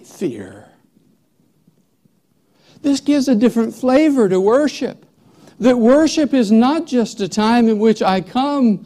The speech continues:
for my benefit, but I come to honor a Father who deserves it.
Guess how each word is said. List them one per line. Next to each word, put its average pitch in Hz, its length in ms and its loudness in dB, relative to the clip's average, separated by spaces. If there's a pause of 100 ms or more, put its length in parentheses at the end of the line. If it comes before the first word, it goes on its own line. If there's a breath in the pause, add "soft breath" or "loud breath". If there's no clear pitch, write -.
(160 loud breath)
for 226 220 2
my 226 360 0
benefit, 220 640 -2
but 226 140 -2
I 220 120 2
come 254 380 2
to 233 200 0
honor 262 360 4
a 202 140 0
Father 220 720 0
who 190 120 -2
deserves 160 560 -6
it. - 220 -18